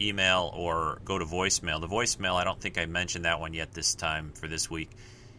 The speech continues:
It's two oh six, eight eight, treks, and that's a, uh, a voicemail line. You can leave comments there, and I check it, and they,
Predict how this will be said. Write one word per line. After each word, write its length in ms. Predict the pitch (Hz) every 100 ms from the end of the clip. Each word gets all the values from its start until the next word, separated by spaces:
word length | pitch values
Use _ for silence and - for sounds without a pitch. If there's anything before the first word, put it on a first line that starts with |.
| -
It's 220 | - -
two 220 | - 107
oh 120 | 104 101
six, 480 | - 123 - - -
eight 200 | 90 90
eight, 240 | 80 78 - -
treks, 920 | - - 90 - - - - - - - - - - -
and 180 | 85 85
that's 240 | 87 -
a, 240 | 82 80 78
uh, 380 | 76 76 78 64
a 120 | 82
voicemail 480 | 78 92 101 107 101
line. 180 | 101 98
You 60 |
can 100 | 92
leave 160 | 85 82
comments 440 | - 92 98 -
there, 340 | 95 92 98 95
and 100 | 78
I 80 | 76
check 340 | - 92 -
it, 220 | 92 -
and 420 | 80 78 78 78
they, 420 | 78 80 80 82